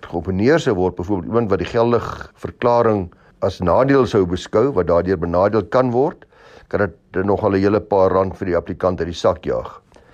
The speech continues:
Maar weer eens, in die luisteraar se geval klink dit egter asof daar waarskynlik geen opponering sal wees nie.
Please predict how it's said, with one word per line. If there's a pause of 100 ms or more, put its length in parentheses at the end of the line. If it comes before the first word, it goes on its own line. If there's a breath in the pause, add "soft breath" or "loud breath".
(220 soft breath)
Maar
weer
eens,
in
die
luisteraar
se
geval
klink
dit
egter
asof
daar
waarskynlik
geen
opponering
sal
wees
nie.